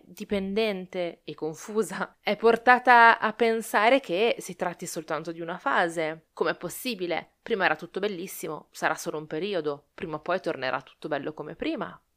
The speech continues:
E non è mai così. Il lato bello, diciamo la parte di love bombing, crea dipendenza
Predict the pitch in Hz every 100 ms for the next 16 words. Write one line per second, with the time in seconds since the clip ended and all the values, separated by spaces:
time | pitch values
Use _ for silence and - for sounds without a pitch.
0 | _ 165 151 143 139 143 - 214 339 311
1 | _ _ - 190 202 220 196 170 147 143
2 | 143 143 156 180 _ - 156 151 156 139
3 | 143 147 147 147 143 143 139 123 131 143
4 | 143 151 156 - _ - 190 214 185 170
5 | 156 160 170 160 160 - 156 156